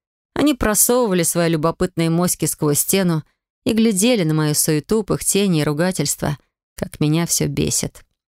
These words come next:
Причем призраки не произносили ни звука. И правильно, пока я таскала свое добро, уставшее и злая, как тысячи раздраженных ос, они могли попасть под горячую руку, и один фиг знает, что я с ними тогда бы сделала.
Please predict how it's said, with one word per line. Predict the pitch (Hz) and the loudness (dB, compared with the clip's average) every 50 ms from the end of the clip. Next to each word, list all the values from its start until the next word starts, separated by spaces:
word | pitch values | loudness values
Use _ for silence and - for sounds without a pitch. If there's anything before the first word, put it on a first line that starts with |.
| _ _ | _ _
Причем | - - 190 - 214 196 185 175 | -2 -2 0 2 2 2 0 0
призраки | - 190 214 180 190 185 180 - | 2 0 2 2 0 -2 0 0
не | 185 180 175 | 0 0 0
произносили | 160 175 180 175 160 175 165 170 - 180 165 160 | 0 0 0 0 0 0 0 0 0 0 0 2
ни | 160 165 156 | 2 0 0
звука. | 156 165 165 - - 180 - _ _ _ _ _ _ _ _ _ _ - - | 0 -2 -2 -2 -4 -8 -10 _ _ _ _ _ _ _ _ _ _ -6 -6
И | 277 | -4
правильно, | - - 320 320 294 220 151 127 127 135 - _ _ _ _ _ _ - | 0 2 2 4 4 2 2 0 -2 -4 -6 _ _ _ _ _ _ -4
пока | - - 202 190 | -2 0 0 0
я | 185 | 0
таскала | - 185 190 - - 208 196 175 | 0 0 -2 0 0 0 0 0
свое | 165 - 165 175 170 | 0 0 0 0 0
добро, | 160 170 175 165 175 196 | 2 0 0 0 0 0
уставшее | 185 165 - - - 170 156 - - - 156 | 0 0 -2 -2 -2 -2 -2 0 0 0 0
и | 156 | 2
злая, | 156 170 160 143 135 135 - _ _ _ _ _ - - | 2 2 0 0 -2 -4 -8 _ _ _ _ _ -6 -4
как | - 170 - | -4 -2 -2
тысячи | - - - 185 - - - 165 | -2 -2 0 0 2 0 0 0
раздраженных | 151 156 139 156 165 170 160 160 156 143 147 147 - | 0 0 0 0 0 0 0 0 0 0 -2 -2 -2
ос, | - 180 208 - - - _ _ _ _ _ _ _ - | -2 -2 -2 -2 -4 -8 _ _ _ _ _ _ _ -2
они | - 170 165 165 | 0 0 2 2
могли | 190 220 220 247 | 2 2 0 0
попасть | 247 - 240 - - 233 233 - | 0 0 -2 0 0 -2 -2 -2
под | - 202 | -4 -2
горячую | 196 202 208 202 214 214 - 240 233 | 0 0 0 0 0 0 0 0 2
руку, | 208 214 220 220 - 202 185 - _ _ - | 2 0 0 0 -2 -4 -4 -4 _ _ -4
и | - | -2
один | 185 180 165 208 214 | 0 0 0 0 -2
фиг | 214 - 226 180 | 0 -2 -2 -2
знает, | 180 - 214 208 165 - | 0 0 0 0 2 0
что | - - - 160 | 0 0 0 0
я | 156 | 0
с | - - | 0 0
ними | 165 156 151 | 0 0 0
тогда | - 165 156 151 156 | 0 0 0 0 0
бы | 147 170 | 0 0
сделала. | 151 143 160 160 156 151 156 156 156 | 0 2 0 0 0 0 -2 -4 -6